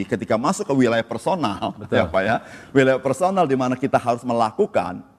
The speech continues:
Speaker 1: nah, di situ kita pu-, pu-, punya pergumulan,
Speaker 2: Iya,
Speaker 1: Saudara. Nah,
Speaker 2: betul.
Speaker 1: ini Tuhan Yesus memberitahukan apa implikasinya hukum yang kedua.
Speaker 2: Ya.
Speaker 1: Kasihlah sesama manusia seperti dirimu sendiri.
Speaker 2: Ya,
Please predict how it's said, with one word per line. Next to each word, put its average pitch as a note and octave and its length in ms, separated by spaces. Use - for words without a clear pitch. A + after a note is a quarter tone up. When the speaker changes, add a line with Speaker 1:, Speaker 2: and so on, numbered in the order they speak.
Speaker 1:
nah, G#2+ 160
di G2 120
situ A2+ 260
kita G2+ 320
pu-, F#2+ 240
pu-, - 240
punya G2 300
pergumulan, E2 640
Speaker 2:
Iya, G2 240
Speaker 1:
Saudara. - 120
Nah, A2+ 100
Speaker 2:
betul. C#3+ 140
Speaker 1:
ini F#3+ 100
Tuhan A#2+ 220
Yesus C3 280
memberitahukan A2 800
apa C3 240
implikasinya A#2 800
hukum D#3+ 260
yang D#3 160
kedua. B2+ 340
Speaker 2:
Ya. G2 120
Speaker 1:
Kasihlah A2 420
sesama A#2 320
manusia G#2+ 380
seperti A#2 540
dirimu G2 280
sendiri. F#2 460
Speaker 2:
Ya, G2 240